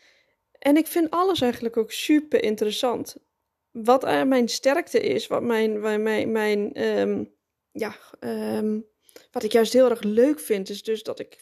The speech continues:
hou van heel veel verschillende nieuwe dingen, van heel veel informatie opslurpen. Maar mijn valkuil, valkuil daarentegen is dus dat ik te veel hooi op mijn vork neem en te veel nieuwe dingen allemaal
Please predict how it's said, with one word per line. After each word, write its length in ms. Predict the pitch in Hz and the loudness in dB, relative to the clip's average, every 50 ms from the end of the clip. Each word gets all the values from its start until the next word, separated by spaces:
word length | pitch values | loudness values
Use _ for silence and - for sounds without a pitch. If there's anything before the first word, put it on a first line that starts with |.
| _ - 233 | _ -16 -8
hou 240 | 220 214 226 247 254 | 0 4 4 4 4
van 140 | - 240 214 | 2 -2 -2
heel 280 | 196 196 208 233 254 | 0 0 0 0 0
veel 140 | 247 - 214 | -2 -4 -8
verschillende 480 | - - - - - 214 208 202 196 190 | -10 -10 -12 -8 -6 -6 -4 -4 -4 -4
nieuwe 280 | 190 190 190 185 185 | -4 -4 -4 -4 -2
dingen, 300 | 190 190 190 233 269 277 | 0 0 2 2 0 0
van 160 | 269 - - | -2 -4 -6
heel 360 | - 233 240 254 262 277 285 262 | -4 -2 -2 0 0 -2 -2 -2
veel 120 | - - | -2 -2
informatie 640 | - 220 220 - 208 208 208 226 247 - - - | -2 -2 -4 -4 -6 -4 -4 -4 -4 -6 -6 -4
opslurpen. 760 | - 254 - - - - 247 254 262 262 262 320 339 440 480 480 - - _ _ _ _ _ _ _ 233 _ | -4 -4 -4 -6 -6 0 2 2 2 2 2 0 0 0 0 -2 -6 -14 _ _ _ _ _ _ _ -20 _
Maar 200 | - 208 220 247 | -2 0 2 4
mijn 160 | 247 240 214 | 4 2 2
valkuil, 760 | - - 240 233 254 277 269 262 226 214 208 202 208 214 - _ | 0 0 2 4 4 2 2 0 2 2 2 0 -2 -6 -10 _
valkuil 500 | _ - - 233 247 247 247 233 208 196 | _ -8 -4 -2 -2 -2 -2 -2 -2 -2
daarentegen 680 | 190 196 190 196 190 185 190 - 196 190 190 190 - 220 | -2 -2 -4 -2 -4 -6 -6 -4 -4 -4 -4 -4 -4 -4
is 180 | 220 226 220 - | -4 -4 -4 -6
dus 220 | 233 226 226 - | -6 -6 -6 -6
dat 160 | - 233 226 | -6 -4 -4
ik 160 | 226 226 - | -4 -6 -6
te 120 | - 240 214 | -8 -8 -8
veel 480 | - - - 247 262 262 226 202 196 | -6 -2 2 4 6 6 4 4 2
hooi 280 | 196 196 196 196 196 202 | -2 -2 -2 0 0 0
op 60 | 190 | -2
mijn 120 | 202 208 202 | -2 -6 -6
vork 340 | - 214 214 220 214 - | -4 -4 -4 -4 -4 -4
neem 220 | 233 214 214 214 226 | -4 -4 -2 -2 -2
en 120 | 220 220 | -4 -4
te 120 | - - 208 | -6 -10 -12
veel 560 | - - 233 240 262 262 247 220 202 196 202 | -6 -2 2 4 6 6 6 6 4 2 0
nieuwe 280 | 196 196 196 196 202 | -2 -2 -2 -2 -2
dingen 400 | 196 208 202 196 196 - 208 214 - _ _ _ _ _ _ | -2 -2 -2 -2 -2 -6 -6 -8 -10 _ _ _ _ _ _
allemaal 640 | - 226 214 202 196 190 190 196 196 208 208 - | -4 -2 0 0 0 0 0 0 0 -2 -2 -6